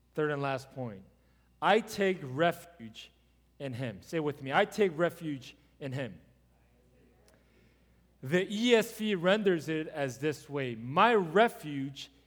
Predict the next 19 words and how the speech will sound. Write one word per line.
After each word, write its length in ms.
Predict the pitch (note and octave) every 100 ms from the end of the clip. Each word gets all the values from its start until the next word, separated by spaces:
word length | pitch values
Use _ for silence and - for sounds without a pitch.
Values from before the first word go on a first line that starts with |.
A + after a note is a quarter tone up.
| _
is 300 | D#3+ D#3+ B2+ -
in 340 | D3 D3 B2+
God." 360 | A2+ A#2+ G#2+ A2
That 200 | D#3+ E3
word 300 | G#3 B3 D#3+
refuge 520 | G3 A3+ G#3 G3 D#3+
is 120 | E3+
an 120 | D#3+ D3
important 460 | - G3+ F#3 D#3
word. 440 | D3+ F3+ C#3+ B2 - - - -
That 180 | F#3
word 320 | F#3+ B3+ G#3+ E3
refuge 580 | A#3+ A#3+ A3 G3+ -
means 640 | F3 E3+ A#3 G#3 E3 C#3 - - _
it's 180 | F3 -
a 60 |
place 440 | - - A3 A#3 A#3
of 160 | F3+
shelter, 840 | - - - A3 A3+ A3+ A#3 B3+ C4